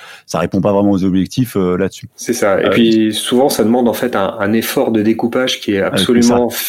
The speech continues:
Speaker 2: phénoménal.
Speaker 1: stratosphérique, quoi. Ouais.
Speaker 2: Parce que la fonction, enfin,
Speaker 1: Mm.
Speaker 2: vraiment, c'est, c'est quelque chose qui doit être assez minimaliste. Donc, euh,
Speaker 1: Ouais.
Speaker 2: découper une application, euh, déjà conséquente en plein de fonctions minimalistes, c'est,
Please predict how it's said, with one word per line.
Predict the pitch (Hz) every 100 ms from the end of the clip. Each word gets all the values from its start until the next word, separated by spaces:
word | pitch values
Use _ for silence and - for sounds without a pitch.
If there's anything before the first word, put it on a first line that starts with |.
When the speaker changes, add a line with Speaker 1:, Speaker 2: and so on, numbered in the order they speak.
| 151
Speaker 2:
phénoménal. | 139 127 123 135
Speaker 1:
stratosphérique, | 170 143 - 120 -
quoi. | 101 - _ _
Ouais. | 131
Speaker 2:
Parce | 107
que | - 131
la | 120 117 113 117
fonction, | 120 120 - 160 165
enfin, | - 107
Speaker 1:
Mm. |
Speaker 2:
vraiment, | 110 113 147
c'est, | - 110 101 101 98 95 98 98
c'est | - -
quelque | - 104 107
chose | 147 139
qui | 120
doit | 113
être | 120
assez | 113 -
minimaliste. | 113 113 113 120 139 139 - -
Donc, | 107 101 107
euh, | 98
Speaker 1:
Ouais. | 101
Speaker 2:
découper | 120 131 123 139
une | 131 123
application, | 117 120 120 120 - 123 123 117
euh, | 104
déjà | 107 110 113
conséquente | 117 120 - 120 131 127
en | 110
plein | - 123
de |
fonctions | - 113 117
minimalistes, | 110 107 101 113 - -
c'est, | - -